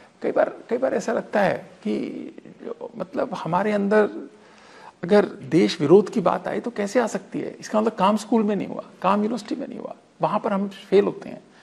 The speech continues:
मैं फेल होता हूँ, शिक्षा फेल होती है, मेरे टीचर्स, हम सब फेल होते हैं। तो उस तरीके की चीज़ों की भी चिंता करना कि ये है, देश है तो हम हैं, हम इससे बाहर नहीं हैं और ये हमारा है, इसके interest को protect करना हमारा काम है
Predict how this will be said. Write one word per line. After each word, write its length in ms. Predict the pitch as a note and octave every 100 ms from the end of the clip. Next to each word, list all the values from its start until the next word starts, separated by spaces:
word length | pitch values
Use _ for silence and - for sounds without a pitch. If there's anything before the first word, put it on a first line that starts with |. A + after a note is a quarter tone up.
| _ -
मैं 140 | G3
फेल 180 | G3 F3
होता 220 | D#3+ D#3+
हूँ, 120 | D#3
शिक्षा 300 | - F3+ -
फेल 200 | F#3 F3+
होती 220 | E3 E3 E3
है, 60 |
मेरे 180 | D3+ - -
टीचर्स, 320 | - F3+ - F#3
हम 100 | E3+
सब 120 | E3+
फेल 220 | - -
होते 240 | - -
हैं। 80 | - - - - - - -
तो 300 | - - - - -
उस 200 | B3+ -
तरीके 420 | F#3 F#3+ G#3+ G#3
की 300 | F3 - A3
चीज़ों 340 | G#3+ D#3 F#3
की 180 | F3+ E3+
भी 160 | F3+ G#3
चिंता 400 | F3 D#3+ E3+ F3
करना 540 | - C#3 D#3 F3+ F#3
कि 160 | E3+ F#3+
ये 280 | G3+ G3 F3 - - - -
है, 360 | C#3+ G#3 F#3
देश 280 | C#3+ G3+ F#3
है 100 | G#3
तो 100 | A3
हम 260 | G3+ G#3+ G#3+
हैं, 380 | G#3 F3+ D#3+ - - -
हम 120 | E3+
इससे 240 | G3 - A3+
बाहर 260 | F3+ G3+
नहीं 180 | G#3 A3+
हैं 240 | G#3+ F#3 - - - - -
और 100 | B3
ये 200 | A3+ B3+
हमारा 400 | A3+ E3+ F3 B3+
है, 160 | G3+ F3+
इसके 360 | - - -
interest 440 | C4 D#3+ G3 A#3 -
को 100 | C#4+
protect 400 | - E3 A3+ -
करना 200 | G3 A3+
हमारा 380 | F3+ E3+ A#3+
काम 300 | A#3+ - -
है 60 | -